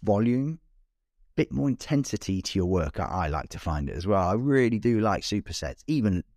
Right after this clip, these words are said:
grouping three together. You could go upper push, upper pull, so a bench press, a chin up, and then a back squat. You know, that's a tri set.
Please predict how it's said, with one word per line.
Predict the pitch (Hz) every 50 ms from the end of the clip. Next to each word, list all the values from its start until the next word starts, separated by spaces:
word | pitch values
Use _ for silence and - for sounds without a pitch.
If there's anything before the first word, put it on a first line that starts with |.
| _ _ -
grouping | - 113 110 95 - 95 90 87
three | - - - - 104 113 107 98 87
together. | - - 69 - 67 64 57 57 - _ _ _ _ -
You | - 113 107
could | - 104 90 -
go | 87 82 87 85 - _ _ _ _ _ _ _ - -
upper | 107 - - 101 95 92 87 73 -
push, | - - 113 92 - - - - - _ _ _ _ _ _ _ _ _ _ _ _ -
upper | 107 - - 85
pull, | - - - 123 110 104 98 98 87 78 -
so | - - 78 73
a | 76 73
bench | - 131 131 113 -
press, | - - 82 - - - - - - -
a | -
chin | - - - 113 107
up, | 92 - - - _ _ _ _ _ -
and | 101
then | 95 85
a | 78
back | 76 - - - -
squat. | - - - - 64 - -
You | 76 95 92
know, | 82
that's | 92 95 - -
a | -
tri | - - - - 120 117 123 127
set. | 123 - - 139 143 - - -